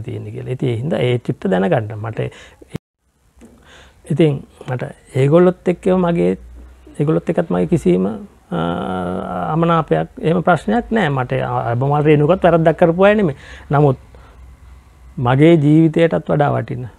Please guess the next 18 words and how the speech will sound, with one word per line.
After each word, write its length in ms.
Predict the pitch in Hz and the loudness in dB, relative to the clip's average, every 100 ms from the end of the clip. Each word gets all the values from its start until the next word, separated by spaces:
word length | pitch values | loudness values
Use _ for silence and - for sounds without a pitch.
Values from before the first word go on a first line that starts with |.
| - | -8
මේ 140 | 139 | -6
තථාගතයන් 600 | 135 135 147 139 135 139 | -2 -2 0 0 -2 -4
වහන්සේ 380 | 139 139 - 135 | -4 -6 -4 -2
දේශනා 400 | 127 127 135 123 | 0 -2 -4 -8
කරපු 280 | 123 127 139 | -6 -6 -6
මේ 220 | 131 143 | -2 -2
ධර්මයට 540 | 131 123 123 139 139 135 | 0 -2 -2 -4 -6 -6
කරන, 400 | 127 123 123 117 - - - _ _ - | -4 -2 -4 -6 -12 -20 -20 _ _ -12
ම්, 720 | 170 131 120 117 113 113 117 117 139 127 - | -10 -8 -8 -8 -8 -6 -8 -10 -10 -10 -8
අවැඩ 360 | 127 120 165 123 104 - _ _ _ | -4 2 4 2 -4 -10 _ _ _
නිසා 320 | 139 127 127 127 | -8 -6 -6 -6
තමයි 280 | 127 120 | -6 -6
මම 220 | 127 117 147 214 _ _ - | -6 -6 -8 -12 _ _ -12
මේ 180 | 160 120 | -6 -6
කතාව 440 | 113 110 110 160 - _ - | -6 -6 -6 -8 -10 _ -12
එහෙම 240 | 135 123 127 | -6 -4 2
කියන්නේ. 480 | 185 113 104 110 _ _ _ _ _ _ _ - - - | 4 4 0 -18 _ _ _ _ _ _ _ -20 -20 -12
අ, 200 | 170 139 | -8 -8